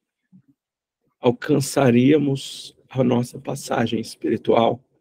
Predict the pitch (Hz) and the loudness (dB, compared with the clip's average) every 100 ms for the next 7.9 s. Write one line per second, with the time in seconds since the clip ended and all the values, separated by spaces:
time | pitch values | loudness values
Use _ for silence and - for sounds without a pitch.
0 | _ _ _ _ _ _ 127 127 123 - | _ _ _ _ _ _ 2 4 2 0
1 | 139 - 123 117 110 110 _ _ _ _ | -2 2 4 4 2 -6 _ _ _ _
2 | _ _ _ _ 113 117 104 110 - - | _ _ _ _ -4 -2 -2 -4 -6 -10
3 | - - 120 120 - 92 - - _ _ | -10 -4 2 2 2 -4 -4 -12 _ _
4 | _ _ _ _ _ _ _ _ _ _ | _ _ _ _ _ _ _ _ _ _
5 | _ _ _ _ _ _ _ _ _ _ | _ _ _ _ _ _ _ _ _ _
6 | _ _ _ _ _ _ - 127 170 202 | _ _ _ _ _ _ 2 6 6 6
7 | 175 165 156 151 185 185 190 - - | 0 2 2 0 4 4 2 -6 -20